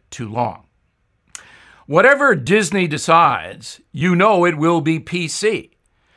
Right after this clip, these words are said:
And I am available to write the screenplay, consulting with Mister Dinklage, of course. And I promise to not make the film dopey or sleepy. It won't be bashful or grumpy,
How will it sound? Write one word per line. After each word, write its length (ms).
And 140
I 200
am 140
available 540
to 140
write 240
the 60
screenplay, 800
consulting 720
with 300
Mister 320
Dinklage, 540
of 120
course. 500
And 140
I 140
promise 880
to 100
not 480
make 300
the 120
film 540
dopey 540
or 220
sleepy. 580
It 120
won't 260
be 140
bashful 680
or 240
grumpy, 480